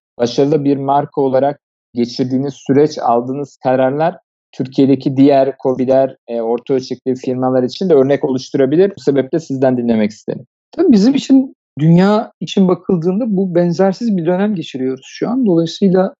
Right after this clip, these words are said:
Speaker 2: bu dönemlerde alınan kararlar da geçmişte benzeri olmayan aslında bir kriz yönetimi kararlarıydı. Andan itibaren hemen, yani, çalışanlarımızın ve müşterilerimizin sağlığı için gerekli tedbirleri aldık. Bu çok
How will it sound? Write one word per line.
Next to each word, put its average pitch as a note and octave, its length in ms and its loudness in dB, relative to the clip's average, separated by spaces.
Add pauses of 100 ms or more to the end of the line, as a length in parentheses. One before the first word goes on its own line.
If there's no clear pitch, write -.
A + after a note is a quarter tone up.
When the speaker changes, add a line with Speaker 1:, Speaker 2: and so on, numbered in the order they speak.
(100)
Speaker 2:
bu E3 60 -2
dönemlerde F3 600 2
alınan F3+ 400 0
kararlar F3 600 -2
da F3+ 60 -4
geçmişte E3+ 520 -6 (160)
benzeri E3+ 380 0
olmayan G3 600 -2 (100)
aslında G3 320 -6
bir G#3 40 -4
kriz G3 240 2
yönetimi C#3+ 340 -4
kararlarıydı. C3+ 840 -4 (240)
Andan G#3+ 300 4
itibaren F#3+ 500 -4
hemen, G#3+ 400 -4
yani, D#3 400 -10 (420)
çalışanlarımızın F3 1200 0
ve E3 160 2
müşterilerimizin E3 920 -2 (200)
sağlığı E3 440 0
için G3+ 260 -4
gerekli E3 320 -2
tedbirleri E3+ 480 -4
aldık. E3 380 0 (280)
Bu E3 60 -12
çok - 180 -8